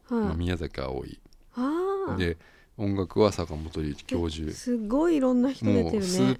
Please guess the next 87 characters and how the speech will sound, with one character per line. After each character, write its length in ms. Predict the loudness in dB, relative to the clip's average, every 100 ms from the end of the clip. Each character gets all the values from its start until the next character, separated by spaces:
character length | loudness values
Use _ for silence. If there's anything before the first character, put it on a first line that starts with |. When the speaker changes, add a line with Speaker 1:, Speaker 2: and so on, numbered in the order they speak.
| 2
Speaker 2:
パ 320 | 4 6 4
ー 60 | 2 -8 -14 -14 0
豪 220 | 2 2
華。 220 | -4 -12 -18 -20 -20 -8
Speaker 1:
宮 220 | -4 -2
崎 260 | -2 -2 -2
あ 80 | 0
お 100 | 0
い 60 |
が 80 | 0
す 160 | -2 0
ご 100 | 2
い 60 |
泣 220 | 2 2 0
い 40 |
て 140 | -2
る 100 | -4
シ 160 | -4 -2
ー 360 | -2 0 -2 -2
ン 40 |
が 160 | -2 2
あ 40 |
る 60 | 4
Speaker 2:
あ 160 | 6
ー、 20 | 4
そ 180 | 2
こ 140 | 4 6
は 120 | 8
ね、 100 | 8
Speaker 1:
映 20 |
画？ 160 | 4 2 -12 -20 -20 _
Speaker 2:
そ 160 | -10 -4
こ 160 | 6
は 140 | 8 8
ね、 220 | 6 6
あ 140 | 6 4
れ 100 | 6
な 140 | 4
の 100 | 2
よ。 80 | 0
Speaker 1:
あ 40 |
の 180 | 0 0
映 160 | 0 0
画 140 | 0
か。 100 | 2
Speaker 2:
も 60 | 2
う 20 |
ほ 80 | 4
ぼ 60 |
ね、 340 | 2 0 -2 -2
Speaker 1:
う 60 | 0
ん。 340 | 2 0 -2
Speaker 2:
あ 60 | -4
そ 140 | -6
こ 180 | -2 0
が 160 | 2
ネ 140 | 2 0
タ 160 | -2
バ 120 | 2 2
レ 80 | 2
み 120 | -2
た 80 | -4
い 40 |
に 40 |
な 60 | -6
っ 20 |
ち 120 | -12 -12
ゃ 40 |
う 40 |
ん 40 | -12
だ 280 | -16 -4 -2
よ 100 | 0
な。 60 |
Speaker 1:
へ 20 |
ー。 80 | -2
Speaker 2:
だ 60 | 0
か 60 |
ら 40 | 4
予 140 | 4
告 320 | 6 2 4 4
で 160 | 4
結 220 | 4 -2 -4 -6
構 380 | -2 0 -2 -2
Speaker 1:
う 80 |
ん 40 | -2
う 40 |
ん。 280 | 0 -2